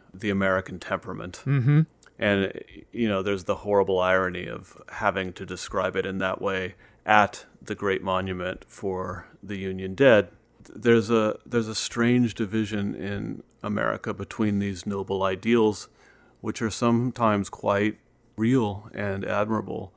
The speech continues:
Speaker 1: And then there's just the, the, the this, this America, which has the greatest income inequality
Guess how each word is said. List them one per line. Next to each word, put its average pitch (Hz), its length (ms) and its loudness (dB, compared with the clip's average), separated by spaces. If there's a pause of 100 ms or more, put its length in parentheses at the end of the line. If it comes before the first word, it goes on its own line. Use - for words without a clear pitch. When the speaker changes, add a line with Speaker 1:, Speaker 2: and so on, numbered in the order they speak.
(420)
Speaker 1:
And 113 560 2 (120)
then 120 200 6
there's 127 220 4
just - 400 -4
the, 120 320 -2
the, 113 120 -14 (160)
the - 140 -16 (420)
this, 117 280 -4
this 110 260 -6
America, 117 440 4
which 113 180 -2
has 107 140 -6
the - 80 -14
greatest 101 680 -4 (720)
income 113 360 2
inequality 104 840 0